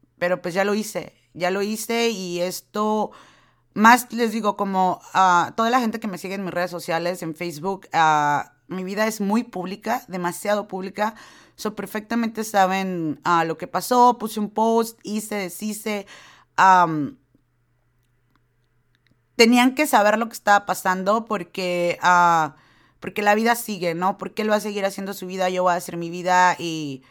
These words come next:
y, pues, no soy nadie yo para decirle lo que no haga con su vida, o sea, y él tampoco es nadie para decirme lo que haga con la mía.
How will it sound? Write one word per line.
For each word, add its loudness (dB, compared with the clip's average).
y, -6
pues, -12
no 0
soy -2
nadie -2
yo -2
para 0
decirle -4
lo -6
que -10
no -4
haga -4
con -10
su -14
vida, 0
o -4
sea, -4
y -10
él -10
tampoco -8
es -10
nadie -6
para -10
decirme -10
lo -14
que -10
haga -10
con -12
la -8
mía. -4